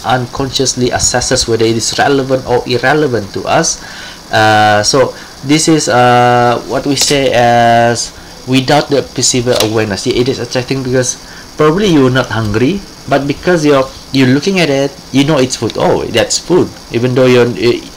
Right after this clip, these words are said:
even though you're not really hungry, but our brain are designed to find food. Our brain were designed to find whatever that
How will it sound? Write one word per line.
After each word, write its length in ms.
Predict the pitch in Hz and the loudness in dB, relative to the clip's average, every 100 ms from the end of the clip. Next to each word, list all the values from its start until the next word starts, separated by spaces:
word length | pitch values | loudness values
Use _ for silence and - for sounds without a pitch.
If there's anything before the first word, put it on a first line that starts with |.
| - | -4
even 320 | 131 123 127 | -2 0 0
though 120 | 127 | 2
you're 220 | 120 120 | 4 2
not 280 | 117 135 127 | 2 0 0
really 200 | 120 113 | -4 -2
hungry, 260 | 117 127 127 | -4 -2 -2
but 180 | 123 - - - - | -2 -4 -10 -8 0
our 340 | 113 117 117 | 2 4 2
brain 480 | 113 131 131 135 131 | 2 0 2 0 0
are 300 | 95 117 110 | 2 4 2
designed 680 | 107 110 101 120 117 117 117 - | 0 -4 -2 0 0 0 -2 -6
to 60 | 117 | -8
find 360 | - 104 104 | -4 -6 -6
food. 280 | - 139 147 - - - - | -2 0 0 -2 -14 -12 -4
Our 340 | 101 104 101 | -2 0 0
brain 480 | 104 117 113 113 107 | 0 0 0 -2 -2
were 80 | 98 | -4
designed 440 | 98 113 104 104 | -4 -2 -2 -2
to 60 | 107 | -8
find 480 | - 95 95 92 101 | -4 -2 0 -2 -2
whatever 520 | 104 104 101 107 101 | 0 -2 -2 0 0
that 280 | 95 98 | 2 -2